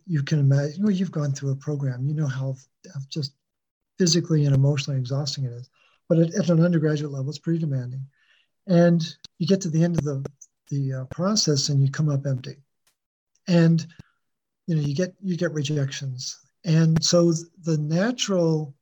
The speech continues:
conclusion is, "I wasn't smart enough." And so you, you start out your adult life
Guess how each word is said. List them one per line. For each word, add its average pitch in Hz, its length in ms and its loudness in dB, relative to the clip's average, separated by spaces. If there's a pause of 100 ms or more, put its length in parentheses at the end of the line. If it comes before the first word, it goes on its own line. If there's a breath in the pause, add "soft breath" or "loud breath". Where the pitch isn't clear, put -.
(280)
conclusion 185 760 -2
is, 135 380 -4 (440)
"I 151 80 -4
wasn't 160 420 -2
smart 139 460 -2
enough." 127 300 -14 (2250 loud breath)
And 175 160 4
so 196 160 4
you, 175 440 4
you 170 120 0
start 190 300 2
out 196 180 4
your 165 120 -4
adult 156 280 -4
life 147 500 -8